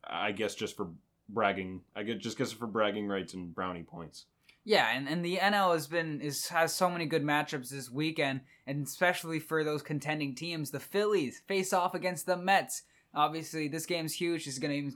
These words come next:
Speaker 2: gonna, game is gonna be in New York. Sorry for the stutter right there.
Speaker 1: <laughs>
Speaker 2: But the game is going to
Speaker 1: Yeah.
Speaker 2: be in New York. And I think you could talk more about this series
Speaker 1: Right.
Speaker 2: as our resident Mets
Speaker 1: I
Speaker 2: fan,
Speaker 1: mean,
Speaker 2: but
Speaker 1: yeah, it's pretty much the la-,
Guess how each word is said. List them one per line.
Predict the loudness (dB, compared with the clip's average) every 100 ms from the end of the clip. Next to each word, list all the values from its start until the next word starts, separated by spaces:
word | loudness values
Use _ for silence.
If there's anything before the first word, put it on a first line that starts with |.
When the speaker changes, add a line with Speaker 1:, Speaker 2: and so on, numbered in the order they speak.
| -4
Speaker 2:
gonna, | -2 0
game | 0 0 0 -4
is | -4 -4
gonna | -2 0
be | -2 -2 -4
in | -4 -4
New | -4
York. | -2 2 2 2
Sorry | -2 -4
for | -4
the | -10
stutter | -2 0 2 2
right | 2 2
there. | 2 2 2 4
Speaker 1:
<laughs> | 4 10
Speaker 2:
But | 12 12 10 2 -8 4
the | 6 8
game | 6 6 4
is | 2
going | 4 4 6
to |
Speaker 1:
Yeah. | 6
Speaker 2:
be | 6 4
in | 2 0 0
New | 2 4
York. | 2 8 8 8 6 -2 _ _
And | 0 6
I | 6
think | 6 4
you | 2 2
could | 2
talk | 6 6 6
more | 6 8
about | 10 8
this | 8 2 4
series | 6 6
Speaker 1:
Right. | 6
Speaker 2:
as | 4 6
our | 4
resident | 4 2 2 0
Mets | 2 2 2
Speaker 1:
I | 8
Speaker 2:
fan, | 8
Speaker 1:
mean, | 10 8
Speaker 2:
but | 6 2 6
Speaker 1:
yeah, | 8 10 10 8
it's | 4 2 -2 -4 -8
pretty | 2 6 8
much | 8 6 6
the | 4
la-, | 6 8 8 8